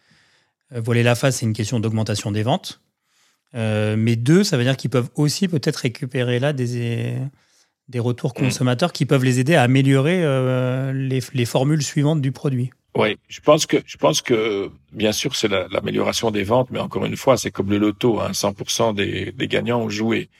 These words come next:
Speaker 1: Oui.
Speaker 2: Et donc, c'est pas tout d'avoir le logo, il faut l'utiliser. Euh, vous
Speaker 1: C'est ça.
Speaker 2: sponsorisez, euh, une, euh, une, euh, une équipe de football, par exemple, ben, il faut le faire savoir après. Donc,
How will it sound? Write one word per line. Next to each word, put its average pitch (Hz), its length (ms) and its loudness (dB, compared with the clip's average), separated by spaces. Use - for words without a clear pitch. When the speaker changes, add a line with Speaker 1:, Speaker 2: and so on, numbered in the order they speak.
Speaker 1:
Oui. 110 280 -2
Speaker 2:
Et - 80 -2
donc, 107 200 0
c'est - 220 0
pas 113 100 6
tout 131 140 4
d'avoir 113 260 4
le 104 60 0
logo, 113 260 6
il 127 80 4
faut - 140 0
l'utiliser. 101 640 -2
Euh, 85 560 -6
vous 90 140 -12
Speaker 1:
C'est 110 80 -2
ça. 101 60 -4
Speaker 2:
sponsorisez, 101 800 0
euh, 90 340 0
une, 87 260 -6
euh, 85 440 -2
une, 85 200 -6
euh, 85 320 -2
une 87 120 -10
équipe 85 220 -8
de 85 100 -2
football, 107 480 0
par 90 160 -2
exemple, 113 360 -4
ben, 90 220 -4
il 90 60 -8
faut 90 140 -6
le 85 60 -4
faire - 200 -6
savoir 107 360 0
après. 82 280 -6
Donc, - 280 -6